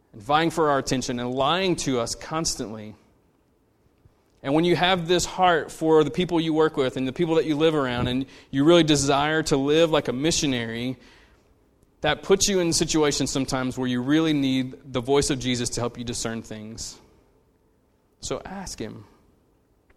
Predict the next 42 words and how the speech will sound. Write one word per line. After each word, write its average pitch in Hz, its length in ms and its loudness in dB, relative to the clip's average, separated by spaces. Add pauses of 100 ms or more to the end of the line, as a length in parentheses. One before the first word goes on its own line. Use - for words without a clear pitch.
(540)
See - 340 -2
that 165 260 6
leadership 156 720 2 (200)
of 120 180 -2
loving 151 460 2
you, 120 320 -4 (240)
freeing 170 360 0
you 196 140 4
from 175 220 2
your 160 100 4
sins 151 320 0
by 135 220 0
his 139 180 -2
blood, 123 420 -2 (240)
and 139 80 -4
he's 135 140 2
made 165 320 2
you 175 240 0
a 139 80 0
priest, - 800 -6 (640)
a 135 80 -10
part 160 220 0
of 160 80 -2
a 147 80 0
kingdom, 175 400 0
and 131 100 -2
he's 123 120 -2
sending 165 360 0
you 156 160 2
out. 156 200 0
You 139 40 -4
think 180 160 -2
he's 175 120 -4
gonna 156 180 0
do 143 200 -2
that 160 200 0
without 135 220 -4
equipping 175 400 -8
you? 202 100 -8
Of - 140 -18
course 226 260 -6
not. 113 220 -12